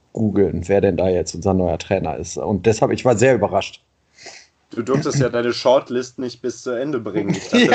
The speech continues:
Speaker 2: vielleicht wäre,
Speaker 1: <laughs> Ja.
Speaker 2: der wär, wär bestimmt noch gekommen, oder?
Speaker 1: Ja, bes-, ja, möglich. Aber so lange ist er auch noch gar nicht frei.
Speaker 2: Ja.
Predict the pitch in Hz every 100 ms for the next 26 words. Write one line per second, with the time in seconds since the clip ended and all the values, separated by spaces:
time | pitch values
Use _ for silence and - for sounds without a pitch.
0 | 247 - 226 302 233 - 220 214 - 320
1 | - 214 208 240 - 220 147 180 202 160
2 | 139 156 151 190 208 180 - 170 - 185
3 | 151 113 117 147 185 180 156 139 - -
4 | - 151 135 120 127 127 131 143 127 135
5 | 135 _ - - 127 113 113 117 127 131
6 | 160 175 185 170 165 151 156 160 147 151
7 | 143 - _ _ _ _ _ _ - _
8 | - 110 80